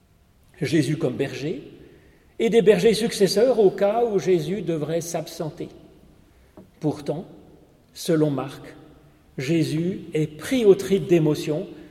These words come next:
parce qu'ils n'ont pas de berger. Donc manifestement,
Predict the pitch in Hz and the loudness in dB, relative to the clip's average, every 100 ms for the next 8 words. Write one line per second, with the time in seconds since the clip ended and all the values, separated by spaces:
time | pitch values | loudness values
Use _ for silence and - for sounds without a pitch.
0 | - - 233 226 - - 180 180 165 185 | -20 -6 0 0 -2 -4 -4 -4 -6 -4
1 | 143 156 - 127 127 - 139 135 131 - | -4 -4 -6 -10 -12 -10 -8 -8 -8 -12
2 | 110 - - - _ _ _ _ _ _ | -16 -18 -20 -20 _ _ _ _ _ _
3 | _ _ _ _ _ _ 139 151 151 139 | _ _ _ _ _ _ -4 -2 0 -2
4 | 156 147 160 - 160 143 143 - | 0 -2 -4 -4 -6 -4 -6 -12